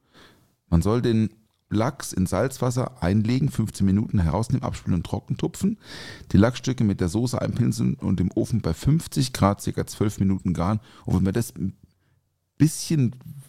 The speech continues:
also kommt auch aufs Stück halt drauf, drauf an, würde ich sagen, ne? Sonst würde ich eher sagen, so achtzehn Minuten oder so. Aber egal, hier steht für, äh, zwölf Minuten.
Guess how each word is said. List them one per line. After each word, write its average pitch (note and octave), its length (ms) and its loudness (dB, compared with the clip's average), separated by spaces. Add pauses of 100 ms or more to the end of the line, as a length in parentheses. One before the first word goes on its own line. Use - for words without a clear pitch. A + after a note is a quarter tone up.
(120)
also F#2 280 4 (600)
kommt E2+ 180 0
auch E2 120 -2
aufs - 120 -14
Stück - 280 -6
halt - 220 -10
drauf, - 140 -10 (160)
drauf - 240 -8
an, D#2+ 160 -6
würde D#2 100 -2
ich D2 60 -8
sagen, C#2+ 300 -4
ne? F#2+ 140 -2 (720)
Sonst E2 220 4
würde F2 140 0
ich - 80 -4
eher E2+ 140 6
sagen, D#2+ 200 6
so D2+ 120 2
achtzehn - 380 -4
Minuten D#2 380 -2
oder C#2 160 -4
so. D2 120 -8
Aber C3 180 -2
egal, - 200 -4
hier A2+ 120 2
steht A#2+ 160 -2
für, - 180 -6
äh, G#2+ 80 -2
zwölf - 280 -4
Minuten. C3 400 2